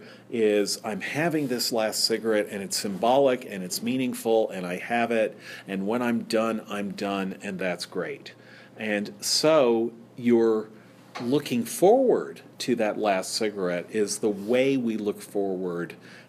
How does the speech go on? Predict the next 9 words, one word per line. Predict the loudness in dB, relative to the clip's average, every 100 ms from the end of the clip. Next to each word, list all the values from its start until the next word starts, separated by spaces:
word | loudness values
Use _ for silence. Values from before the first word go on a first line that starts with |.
| -10
to | -4 0 0 0 -4
fi-, | -8 -6 -4 -4
figuring | -4 -6 -4 -4
out | -6 -6
the | -8
MacGuffin | -4 -4 -4 -6 -10 -12 -18 -20 -20 -20 -8
in | -4 -2 -2 -4 -8 -12 -20 -20 -20 -12 -4
a | -2
story, | 0 2 0 -2 -8